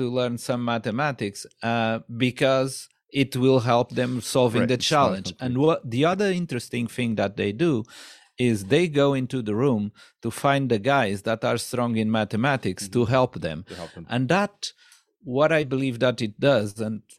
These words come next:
Speaker 1: what we truly want to create, is you're not only developing technical skills,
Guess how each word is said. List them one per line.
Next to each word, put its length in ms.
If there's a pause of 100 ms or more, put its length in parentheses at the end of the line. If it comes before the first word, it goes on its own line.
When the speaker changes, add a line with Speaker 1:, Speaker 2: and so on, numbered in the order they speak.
Speaker 1:
what 200
we 100
truly 400 (100)
want 200
to 100
create, 540 (300)
is 200 (280)
you're 220 (100)
not 240
only 180 (120)
developing 520 (160)
technical 400 (140)
skills, 500